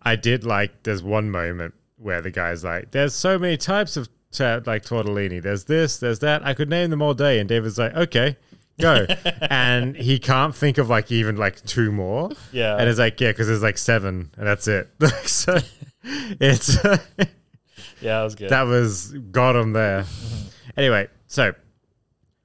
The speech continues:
Speaker 1: this has been quite a rabbit hole of an episode,
Speaker 2: Mm-hmm.
Speaker 1: and I feel drained.
Speaker 2: <laughs>
Speaker 1: I'll give my closing thoughts. I will never watch this again.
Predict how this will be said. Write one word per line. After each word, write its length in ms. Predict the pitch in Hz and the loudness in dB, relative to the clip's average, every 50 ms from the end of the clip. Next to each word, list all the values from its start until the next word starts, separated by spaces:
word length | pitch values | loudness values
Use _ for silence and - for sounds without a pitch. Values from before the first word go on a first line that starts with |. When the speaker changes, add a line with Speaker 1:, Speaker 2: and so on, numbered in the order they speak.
| _ _ _ | _ _ _
Speaker 1:
this 140 | - 143 123 | -4 -2 -2
has 100 | 127 135 | -2 -2
been 200 | 117 135 123 110 | 0 -2 -2 -2
quite 280 | - - 127 113 107 101 | -2 -2 0 0 0 0
a 40 | 98 | -2
rabbit 300 | 92 92 92 90 104 98 | -2 -2 -2 -2 -4 -6
hole 200 | 92 92 92 90 90 | -6 -6 -6 -6 -8
of 100 | 71 87 | -8 -10
an 60 | 85 | -10
episode, 580 | 85 - - 110 - - - 107 - - 127 - | -12 -12 -12 -14 -14 -12 -12 -14 -12 -12 -12 -12
Speaker 2:
Mm-hmm. 100 | 113 123 | -12 -12
Speaker 1:
and 180 | 113 104 95 - 107 | -14 -14 -10 -4 -2
I 240 | 101 98 98 98 | 0 2 2 0
feel 260 | - - 104 98 90 87 | 0 -2 -4 -4 -4 -4
drained. 1040 | 76 85 85 87 87 85 87 98 101 92 98 87 87 85 78 85 82 87 160 131 - - | -6 -6 -4 -4 -2 -2 -2 -4 -4 -4 -6 -6 -6 -6 -6 -6 -2 -2 -2 -2 -4 -8
Speaker 2:
<laughs> 40 | - - - - - - _ - - - - - - _ _ _ _ _ _ _ _ _ _ _ _ _ _ _ - | -16 -20 -20 -20 -20 -20 _ -20 -20 -20 -20 -20 -20 _ _ _ _ _ _ _ _ _ _ _ _ _ _ _ -2
Speaker 1:
I'll 160 | 131 123 139 | 0 2 2
give 240 | 135 135 165 131 95 | 2 2 0 -2 -2
my 340 | 101 101 92 87 87 90 90 | -2 -2 0 0 0 -2 -4
closing 440 | - - - 98 90 85 87 95 92 | -6 -6 -4 -4 -2 -2 -4 -6 -8
thoughts. 400 | - - 85 82 101 - - - - | -6 -8 -6 -6 -6 -6 -8 -8 -4
I 140 | - 110 120 | 0 0 2
will 140 | 139 143 131 | 2 2 2
never 220 | 127 127 107 120 | 2 2 2 0
watch 300 | 107 92 98 - - 98 | 0 0 -2 -4 -4 -6
this 180 | - 98 - - | -8 -8 -8 -8
again. 440 | 87 73 82 87 85 80 76 73 | -8 -6 -4 -4 -4 -4 -6 -8